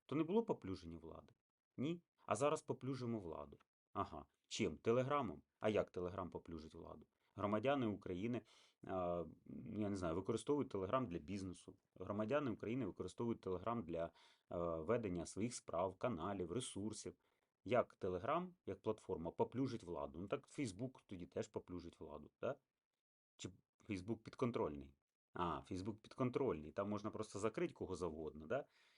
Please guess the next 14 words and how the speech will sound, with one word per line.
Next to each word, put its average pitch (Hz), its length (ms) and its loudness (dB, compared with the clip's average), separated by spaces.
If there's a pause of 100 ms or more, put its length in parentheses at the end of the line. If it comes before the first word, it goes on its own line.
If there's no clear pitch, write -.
І 196 60 -4
все. 127 360 0 (380)
І - 100 0
його 147 220 8
нема. 85 400 2
З 98 80 -4
інформаційного 123 600 2
простору 110 420 0
потерли, 143 520 4
і 95 120 0
людини 101 380 2
нема. 78 340 -6 (240)
Виборів 135 460 8
немає, 143 560 4